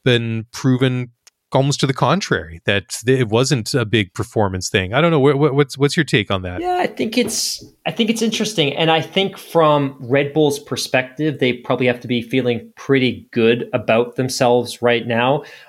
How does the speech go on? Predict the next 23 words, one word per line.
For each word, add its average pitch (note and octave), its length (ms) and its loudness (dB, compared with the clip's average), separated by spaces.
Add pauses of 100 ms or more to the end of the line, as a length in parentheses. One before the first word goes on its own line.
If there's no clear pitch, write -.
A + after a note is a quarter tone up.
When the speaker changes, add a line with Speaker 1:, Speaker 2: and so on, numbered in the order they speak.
(140)
Speaker 2:
Obviously, D3 560 4
nothing C3+ 440 2
of B2 100 0
significance C#3+ 760 0
came B2+ 340 0
from A#2+ 320 0
the A#2+ 140 0
F B2+ 180 0
I B2 80 4
A's A#2 240 2
investigation A#2+ 800 -2
into A2+ 240 -6
the A2+ 80 -4
Bendy A#2 300 0
Wings B2 360 0
over G#2+ 140 -2
the A2 60 0
last A2+ 260 0
couple A2+ 340 0
of A2 220 0
race A2+ 380 0
weekends. B2+ 520 -2
Obviously, A#2 480 -2